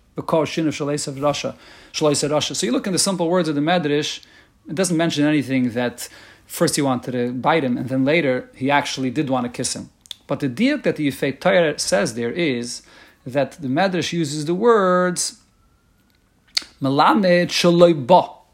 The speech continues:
shalei ba lenoshkoi el lenoshkoi." Should have said, "Melamed she-, shenoshkoi," or something like that. But, uh, I mean, you can't actually say, I mean, or, or could actually say, "Melamed shena," he pushed it, bit Y-, Yaakov, but the, the bite didn't, uh, succeed. It wa-,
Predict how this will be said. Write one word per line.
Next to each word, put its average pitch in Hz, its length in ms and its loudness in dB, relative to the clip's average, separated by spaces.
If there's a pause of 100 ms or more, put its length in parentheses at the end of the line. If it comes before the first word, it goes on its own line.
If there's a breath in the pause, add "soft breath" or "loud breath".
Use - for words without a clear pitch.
(140)
shalei 156 420 2
ba 139 100 2
lenoshkoi 180 760 2
el 170 140 2
lenoshkoi." 143 580 -2 (240)
Should 220 220 0
have 240 80 -2
said, 302 360 2 (280 loud breath)
"Melamed 254 680 4 (200)
she-, - 160 -4
shenoshkoi," 233 840 0
or 156 40 0
something 208 240 0
like 180 160 2
that. 170 320 2 (800 loud breath)
But, 175 240 -4
uh, 160 260 0
I 156 40 -4
mean, 156 120 -4
you 151 60 -8
can't 170 200 0
actually 135 300 -2
say, 143 420 -2
I 175 60 -12
mean, 147 260 -2
or, 156 120 -2
or 180 140 0
could 262 180 6
actually 147 300 0
say, 135 200 -2
"Melamed 156 720 0
shena," 143 240 -2
he 113 100 -6
pushed 175 280 2
it, 196 200 -6 (480 soft breath)
bit - 440 0 (480)
Y-, 151 120 2
Yaakov, 233 800 0
but 147 300 0
the, 135 160 -2
the 151 220 0
bite 170 280 4
didn't, 170 320 0
uh, 170 380 4
succeed. 170 460 0
It 139 40 -4
wa-, 147 380 0